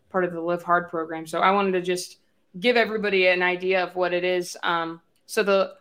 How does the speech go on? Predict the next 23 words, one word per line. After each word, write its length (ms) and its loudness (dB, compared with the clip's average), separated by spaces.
the 60 -2
Live 140 2
Hard 160 4
program 360 -2
is, 120 -6
we're 140 -6
doing 220 -4
phase 280 -4
one. 440 -8
The 60 -10
difference 380 -6
from 240 -4
the, 160 -6
l-, 160 -10
let 120 -2
me 100 0
lay 220 2
it 80 2
all 260 4
out 240 4
and 80 -8
I'll 120 -8
tell, 400 -8